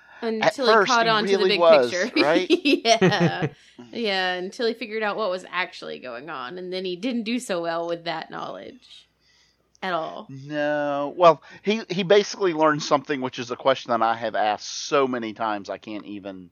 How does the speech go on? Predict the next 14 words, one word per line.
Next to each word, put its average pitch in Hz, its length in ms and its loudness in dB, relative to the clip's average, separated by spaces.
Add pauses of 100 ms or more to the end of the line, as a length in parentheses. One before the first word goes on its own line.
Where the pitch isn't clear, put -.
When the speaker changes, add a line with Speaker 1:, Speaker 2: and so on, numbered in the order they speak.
(560)
Speaker 2:
you 104 120 -10
know, 87 280 -8
uh, 113 160 -2
uh, 110 180 -4
in 107 200 -6
comic 107 340 0
book 101 200 -6
worlds, 101 340 -2
which 113 260 -6
is, 104 420 -4
you 113 160 -6
know, 92 240 -4 (440)
uh, - 80 -4 (140)
uh, - 40 -2